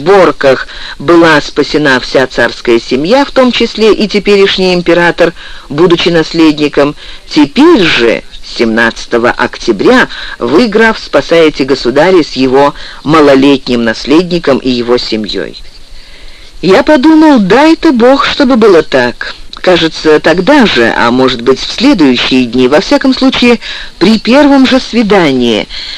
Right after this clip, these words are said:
я ему сказал, что не смотрю на положение вещей так радужно, что придется еще много претерпеть ранее достижение равновесия, и что я его прошу, как главнокомандующего войсками Петербургского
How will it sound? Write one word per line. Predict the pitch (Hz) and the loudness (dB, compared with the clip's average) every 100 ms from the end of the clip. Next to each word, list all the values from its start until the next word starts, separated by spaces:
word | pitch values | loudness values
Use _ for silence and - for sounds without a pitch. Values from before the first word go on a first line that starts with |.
| - - | -16 -6
я | 156 185 | 0 2
ему | 185 185 | 2 0
сказал, | - 196 190 269 208 - - - | 0 -2 2 2 2 -2 -14 -10
что | - - 160 | -8 0 2
не | 165 190 | 4 2
смотрю | - 220 262 339 | 2 0 2 2
на | 294 | 4
положение | 185 151 143 135 131 | 2 2 2 2 2
вещей | 127 131 - 127 | 0 -2 0 0
так | 131 131 | 0 -2
радужно, | 131 127 120 123 123 123 117 - - - | 0 0 2 0 0 -2 -2 -4 -14 -12
что | - - | -6 -4
придется | 139 143 156 233 - 220 | 0 0 2 0 0 -2
еще | 196 - 202 175 | 0 0 2 2
много | 165 165 233 247 220 226 214 - - | 2 2 2 2 2 2 0 -10 -4
претерпеть | - 196 - 160 151 - 302 294 - | 0 0 0 0 0 0 2 2 0
ранее | 156 147 143 135 | 0 0 0 0
достижение | 135 - - 147 139 131 131 | 0 -2 -2 0 2 2 0
равновесия, | 135 135 131 127 - 123 120 - - - - | 0 0 0 0 0 0 0 -2 -12 -10 -2
и | 190 | 0
что | - 185 | 0 0
я | 220 311 | 2 2
его | 254 202 | 4 2
прошу, | - 170 - 147 | 0 -2 0 -2
как | - 135 139 | 0 -2 0
главнокомандующего | 139 139 135 147 226 311 214 135 117 127 - 123 127 | 0 0 0 0 2 2 2 2 0 -2 -2 0 2
войсками | 139 143 - 135 135 | 2 -2 -2 -2 -2
Петербургского | 131 - 156 156 143 - 135 135 | -4 -4 -2 -2 -4 -4 -2 -2